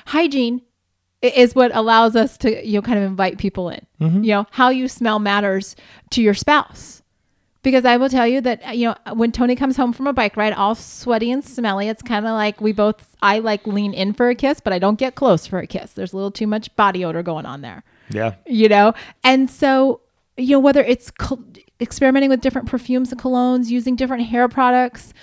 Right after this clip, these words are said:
Speaker 1: Again, my sniffer goes into overdrive. Tony, like, you know, goes and gets his hair done and comes back, and I'm like,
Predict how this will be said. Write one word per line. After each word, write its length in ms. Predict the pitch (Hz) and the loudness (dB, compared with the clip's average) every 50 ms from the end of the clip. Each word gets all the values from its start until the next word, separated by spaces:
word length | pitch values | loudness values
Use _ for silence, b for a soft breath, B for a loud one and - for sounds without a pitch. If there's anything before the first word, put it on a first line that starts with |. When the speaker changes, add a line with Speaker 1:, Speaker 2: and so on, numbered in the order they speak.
| B B B B B | B B B B B
Speaker 1:
Again, 420 | 240 226 247 240 233 233 247 262 - - | 0 2 4 4 4 2 0 -2 -4 0
my 200 | 226 226 226 247 | 2 2 4 2
sniffer 340 | 247 - 247 247 - 254 240 | 2 -2 -2 -2 -2 -2 -2
goes 200 | 233 233 226 240 | -2 -2 -2 -2
into 140 | 240 233 | -2 -2
overdrive. 460 | 220 220 202 214 208 214 214 208 208 208 | 0 0 0 0 0 0 0 -2 0 0
Tony, 260 | - 220 214 220 220 | 0 0 0 0 0
like, 280 | 220 208 202 208 - | 0 0 -2 -2 -4
you 80 | 240 214 | -2 -2
know, 120 | 208 202 | 0 0
goes 160 | 208 214 214 208 | 2 2 0 0
and 80 | 214 | 0
gets 120 | 208 202 - | -2 -4 -4
his 100 | 196 208 | -4 0
hair 160 | 240 208 214 | 0 2 2
done 160 | 220 208 196 | 2 0 -2
and 80 | 196 202 | -2 -2
comes 160 | 214 202 202 | 0 0 0
back, 240 | 202 196 208 202 214 | 0 0 -2 -2 -2
and 60 | 214 | -4
I'm 60 | 196 | -4
like, 160 | 196 185 180 | -4 -6 -6